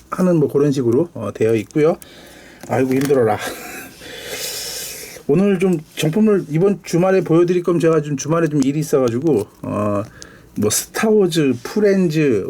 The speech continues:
뭐 마인드스톰 그런 거 그냥 한꺼번에 다 조립을 했더니,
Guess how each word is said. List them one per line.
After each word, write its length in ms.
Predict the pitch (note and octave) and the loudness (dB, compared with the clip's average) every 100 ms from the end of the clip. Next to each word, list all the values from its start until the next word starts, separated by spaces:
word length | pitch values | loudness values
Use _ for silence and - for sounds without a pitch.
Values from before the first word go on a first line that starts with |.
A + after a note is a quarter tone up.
| - | -6
뭐 360 | A#2+ A#2+ A#2 A2 | -2 2 2 2
마인드스톰 720 | G#2+ A#2+ D#3 D3+ - - C#3+ A#2+ | 2 2 2 0 -2 0 2 2
그런 160 | C3+ | 2
거 60 | C#3 | 2
그냥 180 | C3 D3+ | 2 0
한꺼번에 380 | F3 F3+ E3+ | -2 0 2
다 100 | D3+ | 2
조립을 380 | C#3 A#2+ A#2+ B2+ | 2 0 0 2
했더니, 420 | E3 C#3+ D3 C3 | 0 0 0 0